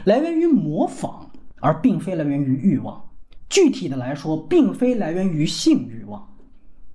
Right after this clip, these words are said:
为什么会有性骚扰？为什么会有性犯罪？因为这样的人，他们是把性欲转化为了对他人的暴力。所以如果连性都没有，那当然就不会有性犯罪。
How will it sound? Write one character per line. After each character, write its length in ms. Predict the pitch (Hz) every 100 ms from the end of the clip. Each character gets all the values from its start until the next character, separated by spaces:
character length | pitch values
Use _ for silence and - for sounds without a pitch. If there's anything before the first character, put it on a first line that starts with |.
| - - -
为 180 | - 403
什 140 | 247
么 100 | 196
会 140 | 175 190
有 80 | -
性 220 | - 156
骚 180 | 156 156
扰？ 300 | 131 - - - _ _
为 160 | 294 320
什 100 | 226
么 80 |
会 140 | 226 214
有 60 |
性 200 | 147 220
犯 220 | 190 220 170
罪？ 400 | 233 - - - - - -
因 160 | 277
为 120 | 302
这 120 | - 311
样 200 | 233 170
的 120 | 151
人， 460 | 135 120 131 - - -
他 160 | -
们 140 | 233 226
是 120 | 202
把 280 | 156 127 123
性 440 | - 320 285 165
欲 240 | 156 190 131
转 340 | - 175 120
化 220 | 135 233
为 120 | 151 151
了 120 | 196
对 200 | 202 165
他 340 | - - 233
人 240 | 226 165 202
的 120 | 233
暴 400 | 202 - 269 127
力。 320 | 131 135 - - - _
所 160 | - 381
以 60 |
如 280 | 277 262 359
果 140 | 269
连 140 | 208 254
性 400 | - - 453 233
都 120 | 196
没 200 | 185 151
有， 100 | 156 - - _ _ -
那 120 | 240
当 240 | - 285
然 160 | 240 175
就 100 | 190
不 160 | -
会 140 | 180 226
有 100 | 127
性 240 | - 135
犯 220 | 123 120
罪。 320 | 113 131 -